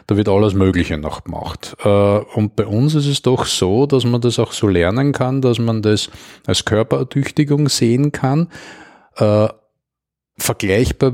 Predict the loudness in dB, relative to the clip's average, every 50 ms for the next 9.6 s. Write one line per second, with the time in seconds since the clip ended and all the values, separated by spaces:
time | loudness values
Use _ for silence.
0 | -2 -4 -4 -4 -4 -4 -4 _ -10 -8 -4 -4 -4 -4 -2 -2 0 0 0 0
1 | -2 -4 -4 -8 -12 _ _ _ -4 -2 -2 0 0 0 0 0 0 0 0 0
2 | 0 0 0 0 0 0 0 0 0 0 2 2 0 -2 -2 -2 -4 -4 -4 -6
3 | -8 -6 -4 -4 -4 -4 -4 -6 -4 -4 -2 -2 -2 -4 -8 -14 -6 0 2 2
4 | 2 2 2 2 2 2 0 -2 -2 0 2 2 2 2 0 0 0 0 0 0
5 | -2 -2 0 0 0 0 0 0 -2 -4 -4 -4 -4 -4 -2 -2 -2 -4 -2 -2
6 | -4 -2 -2 -4 -4 -4 -6 -6 -8 -4 -2 0 0 0 0 0 0 -2 -2 _
7 | _ -4 -2 -2 0 0 0 2 2 0 0 0 0 0 0 0 -2 0 0 2
8 | 2 2 0 0 0 0 0 0 -2 -2 -2 -4 -2 -2 -2 -2 -2 -2 -2 -2
9 | -2 -2 -2 -2 0 0 0 -2 -4 -6 -8